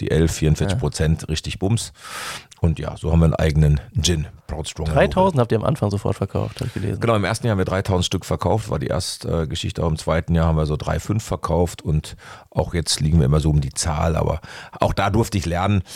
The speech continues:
Speaker 1: Ich habe mit zwei, drei Getränke, äh, Händlern gesprochen. Also wir sind auch gut in Edeka zum Beispiel reingekommen, nur wir kommen halt nicht raus. Warum kommen wir nicht raus? Weil da halt keiner ist, der berät und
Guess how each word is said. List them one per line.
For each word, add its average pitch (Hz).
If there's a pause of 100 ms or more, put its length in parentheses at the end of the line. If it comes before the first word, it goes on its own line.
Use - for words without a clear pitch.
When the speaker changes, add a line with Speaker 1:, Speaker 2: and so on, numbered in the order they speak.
(200)
Speaker 1:
Ich -
habe 87
mit 87
zwei, 90
drei 87
Getränke, 85
äh, -
Händlern 87
gesprochen. 85
Also 82
wir 82
sind 98
auch 87
gut 104
in 92
Edeka 90
zum 85
Beispiel 82
reingekommen, 82 (400)
nur 80
wir 78
kommen 80
halt -
nicht -
raus. - (260)
Warum 82
kommen 80
wir 78
nicht 76
raus? 82
Weil 78
da -
halt -
keiner 82
ist, -
der 80
berät 78
und 73